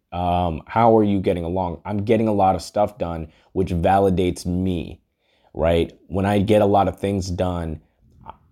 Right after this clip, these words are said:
that is a form of self-validation. Self-validation isn't repeating mantras in the mirror, even though it's important to have those narratives,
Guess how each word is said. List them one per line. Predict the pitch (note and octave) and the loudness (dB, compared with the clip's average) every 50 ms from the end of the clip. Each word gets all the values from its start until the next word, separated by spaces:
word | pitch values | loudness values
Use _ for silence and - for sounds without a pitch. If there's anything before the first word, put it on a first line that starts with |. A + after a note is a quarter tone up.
| _ _ - D2+ F#2+ F#2+ | _ _ -12 -12 -10 0
that | - G2+ F#2+ G2 G2 | 2 4 4 4 4
is | G2 G2+ G2 | 2 2 0
a | F#2+ | 0
form | - - G2 F#2 F#2 | -2 -2 -2 -2 -2
of | F2 | -4
self-validation. | - - F#2 F2+ E2 F2 E2+ E2+ E2+ E2 E2+ E2+ E2+ - - D#2 D2+ | -2 -2 -2 0 0 0 0 0 0 0 0 -2 -2 -2 -4 -8 -2
Self-validation | - G#2 G#2+ G#2+ A#2 A2 G#2+ G2 F#2+ G2 G2 F#2 - F#2 - | 0 0 2 4 4 4 4 4 2 0 -2 -2 -4 -6 -6
isn't | - G2 F#2+ F#2+ F2 | -4 -4 -4 -4 -4
repeating | F2+ F2+ - G2+ F#2+ F#2 F2 F2 | -6 -6 -4 -4 -4 -2 -2 -2
mantras | F2+ F2+ F#2 F#2 F2+ G2 F2 E2 | -2 -2 -2 -2 -2 -2 -2 -2
in | E2+ E2 | -2 -4
the | D#2+ | -2
mirror, | E2 F2 F#2+ G2+ G2 F#2 D#2 | -2 0 0 0 0 0 0
even | C#2+ F#2 F#2 F#2 F2+ | 0 0 0 0 0
though | F#2 F2+ | 2 0
it's | F#2 E2+ | 0 0
important | F2 E2 - - - G#2 G2+ G2 F#2 | -2 -6 -4 -2 0 0 0 0 0
to | F2 | 0
have | F2+ F2+ F2 | -2 -2 0
those | E2+ F2 D#2+ E2 | 0 -2 -2 -2
narratives, | F2 F#2+ G2 G2+ G2+ G2 F2 F2 E2+ E2 D#2+ - | 0 0 2 2 2 2 2 2 0 -2 -4 -8